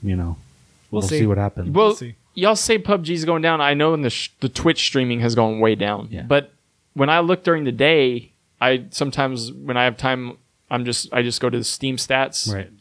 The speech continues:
Speaker 3: and I look at what people are playing. pub G is still number one on Steam with one point three, one point four million people playing
Speaker 1: I don't know.
Speaker 3: while I'm at work.
Speaker 1: It's just
Speaker 3: I think a lot of them are overseas. I don't, I
Speaker 1: Yeah.
Speaker 3: think it's
Speaker 2: And
Speaker 3: dying here, and I could be
Speaker 2: Steam,
Speaker 3: wrong, but
Speaker 2: Steam
Speaker 3: that's
Speaker 2: is about to launch in China.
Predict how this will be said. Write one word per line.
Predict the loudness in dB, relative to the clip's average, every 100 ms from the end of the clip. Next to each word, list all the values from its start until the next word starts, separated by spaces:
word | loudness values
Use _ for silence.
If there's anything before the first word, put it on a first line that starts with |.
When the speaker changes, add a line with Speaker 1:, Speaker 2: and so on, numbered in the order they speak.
| _
Speaker 3:
and | -2 0
I |
look | 2 2
at |
what | 0 2
people | 0 -2
are | -2
playing. | -2 -2 -4 -8 -16 _ _ _ _ _ -2
pub | -2 2
G | 2
is | 2
still | 2 2
number | 0 0
one | 0 -2
on |
Steam | -4 -4 -4 -4
with | -4
one | 0 0
point | 2 2 2
three, | 0 2
one | 2 2
point | 0 0
four | 0 -2
million | 0 -2
people | 0 0 0
playing | 0 0 -2 -6 -12
Speaker 1:
I | -8
don't | -4
know. | -2 0
Speaker 3:
while | 2
I'm | 2 0
at | -2
work. | -2 -4 -8 -8
Speaker 1:
It's | -2
just | 0 0 -4 -4
Speaker 3:
I |
think | 0 0
a |
lot | 2 2
of | 2
them | 0 2
are | 2
overseas. | 2 -2 -2 -4 -6 -8 0
I | 0
don't, | 2
I | 2
Speaker 1:
Yeah. | 2
Speaker 3:
think | 0 0
it's | 2
Speaker 2:
And | 4
Speaker 3:
dying | 4 2 0
here, | 0 0 0 -4 -8 -8 -4
and | 0 2
I | 4
could | 2
be | 2
Speaker 2:
Steam, | 4
Speaker 3:
wrong, | 4
but | 4
Speaker 2:
Steam | 4
Speaker 3:
that's | 4
Speaker 2:
is | 4 4
about | 4 2 2
to | 0
launch | 2 2 0 -2 -6
in | -4
China. | -2 0 0 -4